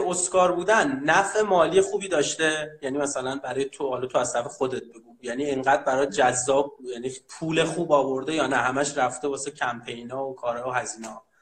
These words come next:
می‌خوام ببینم اینقدر که تو تلاش کردی و واقعاً من می‌بینم فیلمت می‌ترکون همه جا،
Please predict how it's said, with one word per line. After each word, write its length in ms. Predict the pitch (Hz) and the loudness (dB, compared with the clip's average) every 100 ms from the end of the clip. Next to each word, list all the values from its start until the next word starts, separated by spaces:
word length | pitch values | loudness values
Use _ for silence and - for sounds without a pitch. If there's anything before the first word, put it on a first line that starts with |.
| _ _ _ - | _ _ _ 0
می‌خوام 220 | 165 202 | 2 6
ببینم 260 | 214 220 214 | 8 6 6
اینقدر 400 | 190 185 175 180 | 4 6 4 4
که 120 | 190 | 0
تو 100 | 185 | -2
تلاش 420 | 170 165 156 160 | 2 4 4 2
کردی 480 | - 165 156 156 156 | 2 4 4 2 2
و 80 | 147 | 4
واقعاً 500 | 143 147 143 143 147 | 6 8 6 6 0
من 200 | 156 160 | 0 -2
می‌بینم 220 | 160 165 | -2 -6
فیلمت 360 | 165 160 160 160 | -6 -8 -8 -6
می‌ترکون 680 | 165 160 160 156 151 151 147 | -8 -10 -2 2 2 0 -2
همه 260 | 139 143 147 | -2 -2 -2
جا، 380 | 196 196 139 | 4 4 2